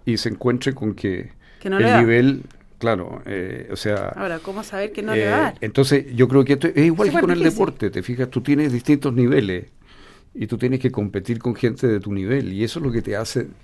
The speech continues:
Speaker 1: llegar al máximo. Entonces, si tú te pones a competir, eh, con un campeón, digamos, si juegas tenis con un campeón, obviamente no vas a aprender tenis porque, porque te va a hacer pedazo. Entonces, yo creo que el, el, el punto es que,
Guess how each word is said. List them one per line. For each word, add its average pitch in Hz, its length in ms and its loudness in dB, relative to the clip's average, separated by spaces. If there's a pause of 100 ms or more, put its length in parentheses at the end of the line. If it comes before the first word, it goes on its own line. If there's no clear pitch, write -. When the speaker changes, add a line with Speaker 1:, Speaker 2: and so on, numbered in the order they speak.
(200)
Speaker 1:
llegar 104 300 -4
al 101 100 -4
máximo. 127 540 -8 (680)
Entonces, 113 300 -4
si 104 60 -8
tú 127 180 -2
te 139 160 2
pones 120 220 -2
a 113 80 -6
competir, 101 600 -8
eh, - 120 -16 (260)
con 85 140 -10
un 113 80 -10
campeón, 95 600 -2
digamos, 92 640 -12
si - 80 -12
juegas 113 340 -8
tenis 110 280 -4
con 107 100 -10
un 101 100 -8
campeón, 95 640 -4
obviamente 113 840 -6
no 107 300 -10
vas 107 100 -14
a - 20 -12
aprender 113 440 -4
tenis - 360 -10 (140)
porque, - 420 -6
porque - 260 -12
te 98 120 -6
va 104 360 -2
a - 240 -8
hacer - 220 -12 (140)
pedazo. 113 360 0
Entonces, 131 360 2 (420)
yo 135 140 8
creo 143 180 6
que 131 140 8
el, 110 200 0
el, 98 360 -4
el 98 160 -6
punto 180 480 4
es 135 100 2
que, 131 340 2